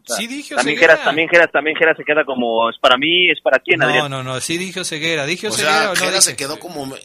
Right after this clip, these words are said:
Speaker 3: o sea, Omar, ¿por
Speaker 1: Sí.
Speaker 3: qué dices eso?
Speaker 1: O sea, Geras y yo nos quedamos como pe-,
Speaker 2: No, no,
Speaker 1: esperando a
Speaker 2: no,
Speaker 1: que nos
Speaker 2: no,
Speaker 1: tires
Speaker 2: no.
Speaker 1: un centro, Adrián.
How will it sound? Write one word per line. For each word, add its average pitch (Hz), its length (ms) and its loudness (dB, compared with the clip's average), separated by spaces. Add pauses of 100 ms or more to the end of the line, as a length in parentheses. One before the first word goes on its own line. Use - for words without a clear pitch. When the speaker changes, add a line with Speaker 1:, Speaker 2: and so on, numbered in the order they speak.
Speaker 3:
o 101 100 -8
sea, 120 300 -4 (500)
Omar, 117 340 -6
¿por 110 140 -14
Speaker 1:
Sí. 143 120 6
Speaker 3:
qué 185 40 6
dices 143 260 -4
eso? 139 180 -8 (340)
Speaker 1:
O - 40 -12
sea, 143 160 8
Geras 208 280 8
y - 40 -8
yo 214 100 0
nos 202 120 -2
quedamos 170 340 2
como 151 220 4
pe-, - 260 -2 (100)
Speaker 2:
No, 120 300 -16
no, - 40 -2
Speaker 1:
esperando 156 380 2
a - 20 6
Speaker 2:
no, 180 60 0
Speaker 1:
que 143 80 0
nos 135 120 2
Speaker 2:
no, - 60 -8
Speaker 1:
tires 156 200 0
Speaker 2:
no. 147 80 -8
Speaker 1:
un 139 60 -6
centro, 196 300 4
Adrián. 165 340 4